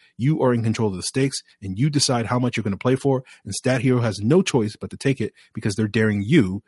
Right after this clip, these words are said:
to beat them. Sign up for free right now at stat hero dot com slash locked on and use the promo code locked on for a one hundred percent deposit match. That's stat hero dot com slash locked on with the promo code locked on for a one hundred percent deposit match.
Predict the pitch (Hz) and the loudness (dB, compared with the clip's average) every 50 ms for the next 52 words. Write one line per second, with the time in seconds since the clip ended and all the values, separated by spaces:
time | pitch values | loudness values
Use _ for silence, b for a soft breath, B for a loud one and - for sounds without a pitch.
0 | _ _ - - 120 135 143 131 - - - - b b b b b - - - | _ _ -6 -4 -2 0 -2 -2 -4 -8 -12 -14 b b b b b -2 2 4
1 | 120 127 123 - 113 - - 131 135 131 120 117 127 131 131 131 123 123 107 95 | 4 4 2 0 -4 -2 2 2 4 4 4 4 2 2 2 2 0 0 0 -4
2 | - - - 117 120 110 127 117 104 101 101 98 90 - - 107 104 98 - - | -4 -6 -4 -4 -2 -2 -2 -2 -2 -2 -4 -6 -6 -6 -6 -6 -6 -4 -6 -6
3 | 90 - - 101 95 92 - - 123 127 143 135 104 101 101 - 95 - 107 98 | -8 -8 -8 -8 -8 -8 -6 -4 -4 -2 0 0 0 -2 -4 -4 -6 -6 -6 -6
4 | 98 - 95 90 90 101 110 - - - 131 151 170 185 180 B B B B B | -6 -6 -8 -6 -4 -4 -4 -2 0 2 2 4 4 4 2 B B B B B
5 | _ - 107 87 101 101 95 101 135 165 180 143 - 170 165 151 135 - 107 - | _ -4 -2 -2 -2 -2 0 2 4 4 4 4 4 4 2 2 0 0 -2 -2
6 | - 131 127 131 - _ _ _ _ - 87 - - 90 87 - - - 95 123 | 0 0 0 0 -2 _ _ _ _ -16 -12 -8 -6 -6 -6 -8 -8 -4 -2 -2
7 | 139 139 - - 95 87 - - - 131 135 143 - 135 131 123 110 101 123 110 | -2 -2 -2 -6 -6 -6 -6 -4 -2 -2 -2 0 2 2 2 2 2 2 0 -2
8 | 123 - - 127 113 101 90 - - 80 - - 110 123 139 - - 110 107 104 | -2 -2 -2 0 0 0 -2 -4 -8 -10 -6 -2 0 2 2 2 2 0 0 0
9 | 101 101 b b b b b b _ - - - 127 131 131 120 - 123 110 90 | -2 -2 b b b b b b _ -16 -2 2 4 4 4 4 2 2 0 0
10 | 98 101 120 135 - - 120 104 98 90 87 90 b b b b b _ - 95 | 2 2 2 2 2 2 0 0 0 -2 -4 -8 b b b b b _ -8 -6
11 | 90 90 98 123 135 131 131 127 117 113 - - 95 - 110 107 90 - 101 - | -4 2 4 4 4 6 4 2 0 0 -2 -4 -4 -4 -4 -4 -4 -6 -8 -6
12 | 101 95 92 90 - - 110 127 135 131 - - - | -4 -4 -6 -6 -6 -4 -2 -2 -2 -2 -4 -8 -12